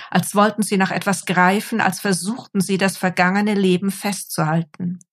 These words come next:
Jakoba spürte Übelkeit aufsteigen. Sie griff nach Lenes Hand. „Um Himmels Willen, Lene, es ist ein Kind!“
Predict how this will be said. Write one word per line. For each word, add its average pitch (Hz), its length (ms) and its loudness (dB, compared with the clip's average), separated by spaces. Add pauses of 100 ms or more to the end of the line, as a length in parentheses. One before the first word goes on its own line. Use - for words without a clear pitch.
(1400)
Jakoba 175 600 2
spürte 175 480 -2
Übelkeit 175 640 0
aufsteigen. 175 680 0
Sie 175 160 -2
griff - 260 -2
nach 185 160 2
Lenes 185 400 2
Hand. 185 320 -4 (380)
„Um 226 100 0
Himmels 240 540 2
Willen, 233 320 4
Lene, 233 460 2
es - 140 -4
ist - 220 -6
ein 269 180 2 (120)
Kind!“ 311 580 -4